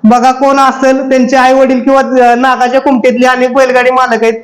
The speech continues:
कोणी बघितलं असेल तर परत एकदा नाव तुम्हाला वाचून दाखवतो. अ, संचित सुरेश गायकवाड, अ, याचं दप्तर आहे आणि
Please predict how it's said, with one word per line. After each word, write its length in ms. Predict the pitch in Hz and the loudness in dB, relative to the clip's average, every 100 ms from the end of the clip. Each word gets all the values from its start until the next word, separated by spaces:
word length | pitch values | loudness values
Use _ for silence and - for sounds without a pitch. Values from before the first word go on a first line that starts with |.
| - _ _ | -18 _ _
कोणी 180 | 254 254 | 0 0
बघितलं 420 | 262 269 262 262 | 0 0 0 0
असेल 320 | 262 262 254 | 0 0 0
तर 220 | 269 277 277 - - - | 0 0 -4 -10 -16 -8
परत 320 | 254 262 262 | -2 0 2
एकदा 220 | 285 269 269 | 0 0 0
नाव 200 | 277 269 | 0 0
तुम्हाला 320 | 269 262 269 | 0 2 2
वाचून 340 | 262 262 247 | 2 0 0
दाखवतो. 600 | 254 247 233 214 269 247 - _ _ - | 0 0 -2 0 -2 -4 -12 _ _ -2
अ, 260 | 214 220 220 | 0 0 0
संचित 420 | 285 262 247 277 | 0 0 0 -2
सुरेश 460 | 277 - 269 262 254 | -2 -2 2 2 0
गायकवाड, 460 | 262 240 - 214 180 170 - - - | -2 -2 -2 -2 -2 -8 -14 -20 -4
अ, 20 | 208 | 0
याचं 500 | 220 240 240 254 262 | 2 2 0 0 0
दप्तर 360 | 269 - 254 | -2 -2 0
आहे 100 | 262 269 170 165 160 151 151 | 2 0 -2 -2 0 -2 -2
आणि 540 | 214 233 262 269 269 | -2 0 2 2 0